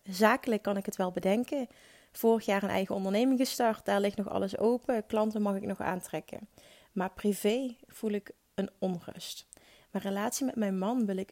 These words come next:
zo graag anders. We hebben drie kleine kinderen. Het zijn tropenjaren. Ze zijn één, drie en bijna vijf. Omdat ik zo erg bezig ben met een persoonlijke ontwikkeling, denk ik alleen maar: binnen deze relatie ben ik niet gelukkig,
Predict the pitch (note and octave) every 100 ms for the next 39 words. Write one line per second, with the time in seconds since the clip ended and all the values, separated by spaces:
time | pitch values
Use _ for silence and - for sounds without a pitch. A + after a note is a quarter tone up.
0 | G3+ E3 - G3+ G#3 A3 - F#3+ F3+ F#3+
1 | - F#3+ F3+ E3 - - - - _ F#3+
2 | F#3 F3+ G3+ A#3+ B3 A3+ A3+ A3+ G#3 G3+
3 | F#3+ F#3 - F#3+ F#3+ F3+ - G3 F3+ G3
4 | F3+ - - G3 F#3+ F#3+ - G#3+ A3 A#3
5 | - G#3+ G#3 G3+ - G3 F3+ F3+ F3+ F3
6 | D#3+ G3+ - - - - _ G#3+ G3+ G3+
7 | - - A3+ - A3+ G3+ G#3 F#3 F#3 E3+
8 | E3+ - F3+ F#3 G3+ - G3+ G3+ - F#3
9 | G3+ B3 A#3 G3+ G3 G3 F#3 - F#3+ F#3+
10 | G#3+ A3+ G3+ G#3+ F#3+ G3 G#3+ G3+ F#3+ F#3
11 | F#3 F#3 F#3+ - G3 F3+ F3+ F#3 - F#3
12 | F3+ - -